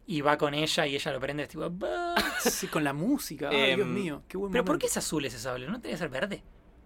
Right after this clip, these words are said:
Speaker 2: No, es el sable de, que perdió Luke en Bespin.
Speaker 1: Ah, es el que perdió.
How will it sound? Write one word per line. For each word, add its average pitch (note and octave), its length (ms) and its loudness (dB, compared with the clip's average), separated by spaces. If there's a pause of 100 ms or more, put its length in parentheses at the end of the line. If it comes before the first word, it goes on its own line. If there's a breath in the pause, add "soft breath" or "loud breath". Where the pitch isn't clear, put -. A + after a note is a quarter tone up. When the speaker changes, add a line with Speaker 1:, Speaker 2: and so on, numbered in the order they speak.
(240)
Speaker 2:
No, G3 180 4
es F#3 140 0
el F#3 80 -2
sable G#3+ 260 6
de, D#3+ 320 6
que - 100 -2
perdió E3 240 4
Luke F3 360 2
en D3+ 300 0
Bespin. B2 460 -4
Speaker 1:
Ah, - 100 4
es G3 40 4
el A3 80 4
que F3 100 4
perdió. D#3+ 460 2